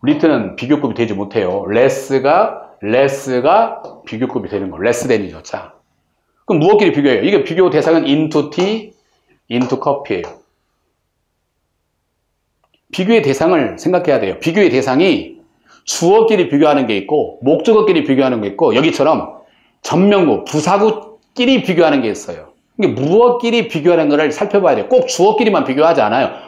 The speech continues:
목적어끼리도 비교해요. 좀 전에 문제 풀었을 때도 부사구끼리 비교했잖아요. 기억나세요? 시간의 사용에 있어서 in the use of time, 돈을 사용하는 게 있어서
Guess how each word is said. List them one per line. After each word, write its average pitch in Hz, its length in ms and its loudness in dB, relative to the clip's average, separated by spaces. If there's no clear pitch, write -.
목적어끼리도 185 680 2
비교해요. 104 640 -2
좀 285 160 4
전에 247 120 4
문제 202 220 2
풀었을 214 380 -2
때도 165 240 2
부사구끼리 214 480 0
비교했잖아요. 139 600 0
기억나세요? 180 760 2
시간의 240 360 2
사용에 170 260 2
있어서 120 420 -2
in 151 260 0
the 156 280 2
use 135 220 0
of 123 200 -2
time, 87 340 -6
돈을 208 240 2
사용하는 170 320 2
게 127 60 2
있어서 104 360 -2